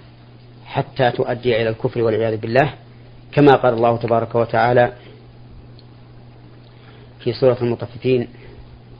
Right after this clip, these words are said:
"ويل يومئذ للمكذبين الذين يكذبون بيوم الدين وما يكذب به إلا كل معتد أثيم إذا تتلى عليه آياتنا قال أساطير الأولين". كلا بل ران على قلوبهم ما كانوا يكسبون.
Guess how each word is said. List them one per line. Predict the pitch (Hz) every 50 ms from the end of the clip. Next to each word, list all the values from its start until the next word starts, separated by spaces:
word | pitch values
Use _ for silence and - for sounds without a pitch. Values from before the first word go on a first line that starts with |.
| - - - - - - - - - - - -
"ويل | - 131 139 135 123
يومئذ | 123 123 123 120 120 117 113 117 117
للمكذبين | 117 117 113 117 110 - 117 110 107 113 117 131 135 151 160 - - - -
الذين | 123 120 120 123 127 120
يكذبون | 120 113 110 - 113 107 117 117 127 120 117
بيوم | 110 120 120 117 117 110
الدين | 104 107 127 135 147 143 143 - - - - - - - - -
وما | - 127 131 131
يكذب | 127 123 - 131 117 120
به | 117 113 113 117 113 123 117
إلا | 113 113 117
كل | 110 - 123 120
معتد | 117 117 120 117 - 110 107
أثيم | 104 - 107 - - 143 147 160 156 - - 120
إذا | 117 120 120
تتلى | 117 - - 117 117
عليه | 110 107 113 113 110 117 117
آياتنا | 117 110 110 104 110 107 104
قال | 101 - 117 110 101
أساطير | 92 113 - 107 104 104 110 101
الأولين". | 101 92 101 101 101 104 107 95 - - - -
كلا | 147 135 120 101 92 - - - - - - - - - - - - -
بل | 139 135 117 - - -
ران | 135 131 131 127 123
على | 117 104 110 113 113
قلوبهم | 113 110 113 117 120 120 117 110 110 110
ما | 110 110 113
كانوا | - 127 127 127 113
يكسبون. | 101 - - 104 98 98 87